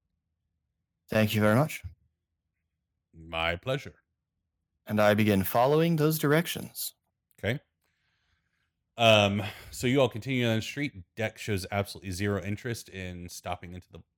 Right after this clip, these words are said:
Speaker 2: Black Dog Inn since he's not saying
Speaker 1: Well, of
Speaker 2: anything.
Speaker 1: course. Why would he?
Speaker 2: Um, <laughs> um, uh, you all turn that corner and you see, uh, you see a house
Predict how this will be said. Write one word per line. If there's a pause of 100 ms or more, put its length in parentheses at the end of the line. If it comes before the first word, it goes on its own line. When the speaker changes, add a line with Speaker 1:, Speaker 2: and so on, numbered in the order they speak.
Speaker 2:
Black
Dog
Inn
since
he's
not
saying
Speaker 1:
Well,
of
Speaker 2:
anything.
Speaker 1:
course.
Why
would
he?
Speaker 2:
Um, (240)
<laughs>
um, (1400)
uh,
you
all
turn
that
corner (500)
and
you
see, (140)
uh, (180)
you
see
a
house